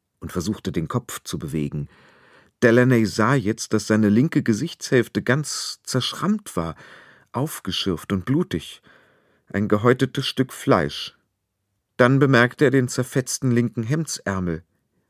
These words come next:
sah die blutverschmierte Hand, die eine zerknitterte Papiertüte gegen die Brust drückte. Glasscherben bohrten sich durch das Papier wie Klauen.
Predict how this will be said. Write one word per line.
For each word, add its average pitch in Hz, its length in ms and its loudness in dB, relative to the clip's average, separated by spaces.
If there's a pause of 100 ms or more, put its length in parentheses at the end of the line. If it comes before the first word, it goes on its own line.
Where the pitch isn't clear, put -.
(140)
sah 120 320 2
die 131 120 0
blutverschmierte 120 880 0
Hand, - 560 -6
die 85 100 0
eine 101 240 2
zerknitterte 127 680 0
Papiertüte - 840 -4
gegen 95 240 -2
die 90 80 -2
Brust - 460 -2
drückte. - 440 -6 (1000)
Glasscherben 95 960 0
bohrten 95 400 2
sich 87 240 -4
durch 92 200 -2
das 90 180 -2
Papier - 480 -2
wie 98 140 -4
Klauen. 113 640 -4